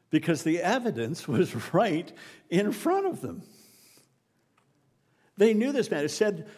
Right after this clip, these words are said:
it says that it makes, makes a point of noting that this man had been like this for forty years. Why does it say that? It's saying it because, you know, if, if it was a child we were talking about, maybe that child might grow out of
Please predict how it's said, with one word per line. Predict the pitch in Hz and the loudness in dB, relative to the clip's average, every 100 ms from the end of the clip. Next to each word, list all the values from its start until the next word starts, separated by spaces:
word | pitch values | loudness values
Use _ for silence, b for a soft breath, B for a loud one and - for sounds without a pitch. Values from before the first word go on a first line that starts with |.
| B | B
it | 156 | -4
says | 147 190 165 | 0 0 0
that | 165 | -2
it | |
makes, | 185 196 - - - | -2 -4 -8 -16 -4
makes | 160 208 | -4 -2
a | 160 | -4
point | - 180 165 | -6 -6 -6
of | 139 | -2
noting | 147 151 143 123 | -2 0 -2 -4
that | 135 | -4
this | 123 123 | -6 -8
man | 143 139 | -6 -6
had | 127 113 | -4 -6
been | 120 131 | -6 -4
like | 127 120 123 | -4 -6 -6
this | 113 | -8
for | - 123 117 107 B B B _ _ | -8 -10 -10 -10 B B B _ _
forty | - 127 127 | -4 -2 -2
years. | 117 147 101 90 - - _ _ _ - | -4 -6 -6 -10 -16 -20 _ _ _ -16
Why | 117 139 | -8 -6
does | 139 110 | -6 -10
it | - | -12
say | - 156 | -6 -4
that? | 110 95 | -4 -4
It's | 113 - | -6 -10
saying | - 208 175 123 | -6 -4 -4 -6
it | 113 - | -8 -10
because, | 127 135 123 - B B B B | -10 -6 -8 -10 B B B B
you | 151 | 0
know, | 156 151 - | 0 -2 -6
if, | 151 151 - - B B | -4 -4 -6 -20 B B
if | 196 | 0
it | 190 | 2
was | 143 | 0
a | 143 | -6
child | - 151 151 | -4 -2 -2
we | 131 | -2
were | 123 113 | -2 -4
talking | 123 113 120 | -8 -8 -6
about, | 113 123 | -6 -2
maybe | 170 233 | -2 0
that | 208 190 | 0 0
child | - 156 156 139 | -4 -4 -4 -4
might | 143 131 | -6 -8
grow | 127 143 139 139 | -2 2 2 2
out | 131 143 151 | 0 0 0
of | 120 113 95 | 0 0 -2